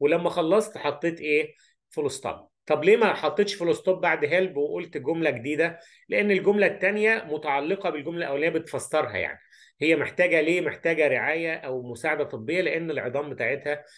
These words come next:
بتوجع. يبقى إذن إيه هي أفضل جملة فيها punctuation صحيح؟ آخر جملة نعملها النهاردة اللي هي في الفوكابول جرامر twenty، آه، بيقول إيه؟ هاني is a man، يبقى هاني is a clever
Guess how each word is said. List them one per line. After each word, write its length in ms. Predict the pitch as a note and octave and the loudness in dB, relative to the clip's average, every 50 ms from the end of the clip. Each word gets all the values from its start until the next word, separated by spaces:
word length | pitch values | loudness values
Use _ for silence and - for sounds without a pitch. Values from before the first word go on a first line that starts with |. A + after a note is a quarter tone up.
| - _ _ - | -20 _ _ -6
بتوجع. 520 | B2 B2+ B2+ C#3 B2+ A2+ G2+ D#2+ - - _ _ _ - | -6 -6 -4 -4 -6 -6 -6 -8 -10 -12 _ _ _ -10
يبقى 180 | A#2+ C3 C#3+ | -6 -4 -2
إذن 320 | D#3+ D3 D#3+ D#3 D3+ - - _ _ _ _ _ - | -2 0 -2 -2 -4 -6 -12 _ _ _ _ _ -6
إيه 220 | D3+ D3+ E3+ F#3+ F3+ | -4 -2 0 0 0
هي 160 | E3 D#3 F#3 | 0 0 -2
أفضل 580 | - D3+ D#3 C3+ A#2+ B2+ D3+ D3 D3 C#3 A2 G#2+ | 0 -2 -4 -4 -4 -2 -2 -2 -2 -4 -6 -6
جملة 460 | B2 C#3+ D3 D3 C#3+ D3 D3+ - - - | -6 -6 -4 -2 -2 -2 -2 -2 -6 -6
فيها 160 | - - C#3+ | -2 -2 -2
punctuation 680 | C#3+ C3+ C3 B2 - - A2 A2 A#2+ A2+ - - B2+ A2+ | -2 -2 -6 -6 -8 -10 -10 -10 -10 -10 -10 -12 -12 -12
صحيح؟ 440 | A2 - A#2 - - - - _ _ _ _ _ _ - - - - _ _ - | -12 -14 -14 -14 -14 -16 -18 _ _ _ _ _ _ -20 -20 -20 -20 _ _ -2
آخر 240 | - G#3+ G#3+ G3+ F#3+ | 0 0 2 0 0
جملة 380 | - - G3+ G3+ G3 F#3+ G3 G3 | 2 2 2 4 6 6 6 4
نعملها 360 | D#3+ C3 C3+ D#3 E3+ F3 E3+ | 2 0 0 0 0 0 0
النهاردة 560 | D#3+ D3 C3+ C#3 D#3+ F3+ F#3 F#3 G#3 A3 - | 0 -2 -2 -2 -2 -2 0 -2 -2 -2 -2
اللي 200 | B2+ B2+ C#3 D#3 | -2 -2 0 0
هي 40 | D3+ | 0
في 80 | D3 | -2
الفوكابول 560 | D3 B2 A#2 B2 A#2 - D#3 D#3 C#3+ D3 C3 G#2+ | -6 -6 -8 -8 -6 -4 -4 -2 0 0 -2 -2
جرامر 400 | A2 B2+ C#3+ D#3 F3 F#3+ F3 F#3 | 0 0 0 0 0 -4 -6 -4
twenty، 500 | - C#3 D3 D#3 E3 E3 F3+ F#3 G#3 G3 G3 - _ _ _ _ _ _ _ _ - - | -2 0 0 0 0 -2 -4 -4 -4 -6 -8 -16 _ _ _ _ _ _ _ _ -4 0
آه، 380 | C#3+ C#3+ D3 D3 D3+ D3+ D3+ | 2 4 4 4 4 4 2
بيقول 360 | D3 C3 B2+ D3+ F3+ F3 F3+ | 2 0 -4 -6 -6 -6 -4
إيه؟ 340 | D3 D3 D3 C#3 C3 E3+ F#3+ | -2 -2 -2 0 0 2 2
هاني 440 | G#3 G#3 G#3+ G#3 - - E3 E3+ F3+ | 2 2 2 0 0 0 2 2 2
is 60 | E3+ - - - - _ - E3+ | 0 -2 -10 -12 -14 _ -6 -4
a 340 | D#3+ D#3+ E3 E3 E3 D#3+ D#3+ _ - C3+ | -2 0 2 0 0 -2 -4 _ -4 -2
man، 460 | D3 C#3 C3 B2+ C3+ D3 F3 F3+ F3 - _ _ _ _ _ - | 0 0 0 0 -2 -2 -4 -8 -12 -18 _ _ _ _ _ -10
يبقى 220 | B2 A#2+ B2+ C3 | -8 -6 -4 -4
هاني 600 | B2 A2 D3 E3+ F3+ F#3 F#3 F#3 - D#3 D#3 D#3 | -4 -2 0 0 0 0 0 -2 0 0 2 0
is 40 | D3 | 0
a 560 | C#3 - - D#3 D#3 D3+ D3+ D3+ D3+ D3+ - _ _ - - | 0 -4 -6 -4 -4 -2 -2 -4 -6 -8 -12 _ _ -12 -4
clever 480 | - D3 C#3+ D3+ D3 D3 D#3 D3+ D#3 D3+ | 0 2 2 2 4 4 2 2 2 0